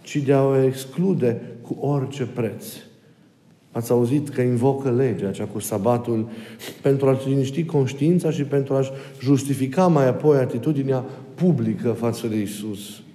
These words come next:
Fără să-și dea seama, ei fug de Dumnezeu. Se închid în ei înșiși, în argumentul lor fals, ipocrit, se închid în autosuficiența lor și pierd, și acesta este lucrul cel mai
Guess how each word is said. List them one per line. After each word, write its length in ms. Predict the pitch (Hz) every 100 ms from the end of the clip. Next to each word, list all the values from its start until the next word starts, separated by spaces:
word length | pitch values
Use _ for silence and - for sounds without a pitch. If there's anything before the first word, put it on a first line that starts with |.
| - - - -
Fără 260 | - 185 139
să-și 240 | - 117
dea 140 | 131
seama, 380 | 123 151 139 131
ei 80 | 131
fug 200 | 120 147
de 140 | 120
Dumnezeu. 500 | 120 120 117 104 107
Se 140 | 104 120
închid 340 | 117 165 160 - - -
în 160 | 143 143
ei 260 | 143 135 147
înșiși, 680 | 165 196 190 - 190 -
în 80 | 156
argumentul 600 | 143 135 131 147 151 147
lor 160 | 127 120
fals, 640 | - - 160 170 165 170
ipocrit, 580 | 156 117 - 156 165 165 - - -
se 180 | - -
închid 300 | 135 139 156
în 100 | 143
autosuficiența 1000 | 139 143 131 127 117 117 143 131 120 113
lor 360 | 110 156 165 165 - - - -
și 280 | - 151 135 - - - -
pierd, 680 | 139 185 180 120 190 - - - - - - - _ _
și 100 | -
acesta 300 | 110 139 131
este 120 | 117
lucrul 240 | 131 123 120
cel 160 | 143
mai 160 | 131